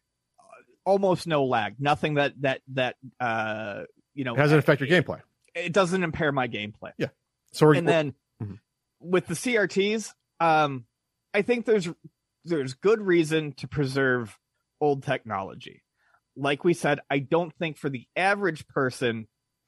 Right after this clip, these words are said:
Speaker 1: the C R T needs to be their go-to. Um, but just like I think, you know, keeping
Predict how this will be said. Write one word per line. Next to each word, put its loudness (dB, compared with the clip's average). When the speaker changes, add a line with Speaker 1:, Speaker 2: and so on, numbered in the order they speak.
Speaker 1:
the -4
C 0
R 2
T -2
needs -8
to -8
be -2
their -4
go-to. -2
Um, -2
but 0
just -4
like 0
I 0
think, -4
you -2
know, -2
keeping -4